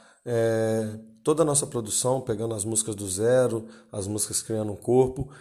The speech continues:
e o Japa participou desse documentário, porque o documentário dele nos inspirou a fazer esse nosso,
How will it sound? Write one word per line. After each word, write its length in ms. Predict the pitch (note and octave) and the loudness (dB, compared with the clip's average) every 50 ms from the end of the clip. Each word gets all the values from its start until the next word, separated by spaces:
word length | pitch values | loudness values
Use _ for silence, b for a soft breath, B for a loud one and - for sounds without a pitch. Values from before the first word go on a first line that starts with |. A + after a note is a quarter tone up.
| B B B B | B B B B
e 80 | F3+ F#3 | 4 4
o 80 | F#3 | 6
Japa 300 | D3 D3+ D3 C#3+ C#3+ D#3 | 8 8 8 8 8 6
participou 560 | D3 D3+ D#3 C#3+ D3 - - D#3 - - C3+ C#3 | 2 2 2 0 2 0 -2 0 2 2 2 2
desse 200 | C3 C3+ B2+ C3 | 2 2 0 -2
documentário, 680 | C#3 B2+ - C#3+ D3 D3+ D3 C#3+ C3+ C3 C3 A2+ G#2+ | -2 0 2 2 2 2 2 4 4 4 4 4 0
porque 240 | - - - - B2+ | -4 -8 -2 0 0
o 80 | A#2+ A#2 | 2 2
documentário 680 | B2+ B2 - D#3 D3 D3 C#3 C3+ - D#3 E3 E3+ D#3 | 0 0 2 2 2 4 4 4 6 6 6 6 4
dele 480 | B2+ B2+ C3+ D3 D3 D3+ D#3 D3 B B B B | 2 0 0 0 0 0 -2 -6 B B B B
nos 180 | C3 B2+ A#2 B2 | -2 0 2 2
inspirou 440 | C3 C3 - C#3+ C3+ A#2 A#2+ B2 B2+ | 2 2 2 2 2 4 4 4 2
a 60 | B2 | 2
fazer 480 | - C#3 B2 A2+ G#2 A2+ B2 B2 B2 | 2 2 2 2 0 0 0 0 0
esse 160 | A#2+ A#2+ - C3 | 0 0 -2 -2
nosso, 520 | B2 A#2+ A2+ A2+ A2 A2 - - - - | 0 0 0 0 2 2 0 0 -2 -8